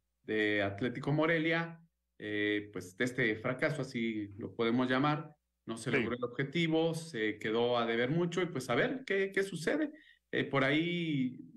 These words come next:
Speaker 1: creo que ahorita el objetivo o la, digamos, la,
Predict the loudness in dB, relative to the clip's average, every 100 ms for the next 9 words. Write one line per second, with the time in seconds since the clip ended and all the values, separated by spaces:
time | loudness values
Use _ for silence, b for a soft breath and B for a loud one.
0 | -6 0 0 2 2 2 2 0 0 0
1 | 0 0 0 2 2 2 0 -4 -6 -6
2 | -4 -2 2 2 2 0 0 0 0 0
3 | 0 0 0 2 2 2 2 0 -2 -8